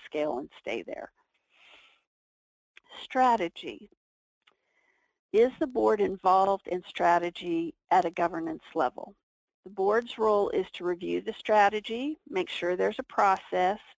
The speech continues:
test the strategy that's been presented. In a not-for-profit, sometimes what I see the board overlook is, is that strategy funded?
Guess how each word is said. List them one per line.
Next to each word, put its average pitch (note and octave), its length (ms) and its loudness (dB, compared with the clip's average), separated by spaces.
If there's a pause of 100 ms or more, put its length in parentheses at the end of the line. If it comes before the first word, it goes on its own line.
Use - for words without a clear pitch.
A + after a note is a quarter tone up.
(120)
test - 480 2 (100)
the G3 180 -6
strategy F3+ 680 0
that's - 160 -10
been F#3 220 -4
presented. F3+ 800 -6 (640)
In A3+ 100 -2
a G3 80 2
not-for-profit, A#3 1300 2 (320)
sometimes G#3+ 460 -2
what G#3 120 4
I G3+ 220 2
see F#3+ 120 -4
the G3 80 -2
board G3+ 400 2
overlook G3 640 4 (100)
is, F#3 180 0 (200)
is G#3 340 6
that F#3+ 320 2
strategy F3 640 0 (220)
funded? G3 580 -2